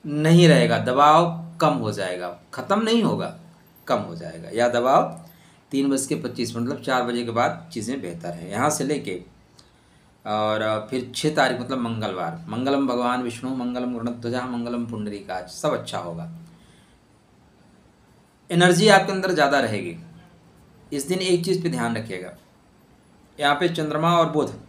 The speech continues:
दोनों साथ में रहेंगे। कभी भी सूर्य देव और शनि देव की युति थोड़ा सा कामों में अवरोध उत्पन्न करती है।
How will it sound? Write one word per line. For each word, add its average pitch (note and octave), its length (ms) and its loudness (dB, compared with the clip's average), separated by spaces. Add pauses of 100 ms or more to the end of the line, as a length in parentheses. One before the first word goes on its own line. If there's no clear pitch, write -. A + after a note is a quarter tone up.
(240)
दोनों D3 260 0
साथ A#2+ 360 0
में G2 80 -8
रहेंगे। F2 320 -16 (1400)
कभी F3+ 240 6
भी A#3+ 160 2
सूर्य A#3 800 4
देव F3+ 380 4
और F3 160 8
शनि F#3 360 2
देव D#3+ 500 0 (100)
की E3 80 0
युति E3 680 0 (840)
थोड़ा D#3+ 160 6
सा E3 500 4 (640)
कामों D3+ 300 4
में E3+ 140 6
अवरोध C#3+ 360 2
उत्पन्न A#2+ 340 -4
करती F2 380 -12
है। E2+ 220 -18